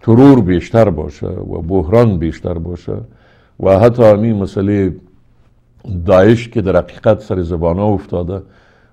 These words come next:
و القاعده و رهبریتی از اونا محو گردیده، او را بیشتر اشتهار می‌دارن برای حراس مردم، خصوصاً در افغانستان، در عراق و دیگر کشورها.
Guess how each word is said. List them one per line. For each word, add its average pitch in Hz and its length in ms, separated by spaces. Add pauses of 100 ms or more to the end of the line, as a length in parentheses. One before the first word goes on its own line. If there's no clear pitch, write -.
و - 80
القاعده 90 640
و 101 180
رهبریتی 92 640
از 87 180
اونا 95 180
محو 95 440
گردیده، 82 540 (1040)
او 131 180
را 135 100
بیشتر 95 500 (420)
اشتهار 101 800
می‌دارن 92 680
برای 87 240
حراس 87 520 (640)
مردم، 87 480
خصوصاً - 280
در 92 160
افغانستان، 90 680
در 82 120
عراق 85 480
و 90 40
دیگر 85 220
کشورها. 90 680